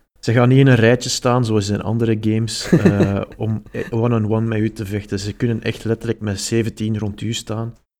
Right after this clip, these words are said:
Speaker 1: En dan zijn je gewoon altijd aan het pareren, zo.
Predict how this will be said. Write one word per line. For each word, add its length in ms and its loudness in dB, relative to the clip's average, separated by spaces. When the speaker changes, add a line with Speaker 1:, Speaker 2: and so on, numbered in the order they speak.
Speaker 1:
En 120 -6
dan 120 -2
zijn 160 0
je 60 0
gewoon 220 -4
altijd 400 -4
aan 100 -4
het 240 -10
pareren, 500 -2
zo. 360 -6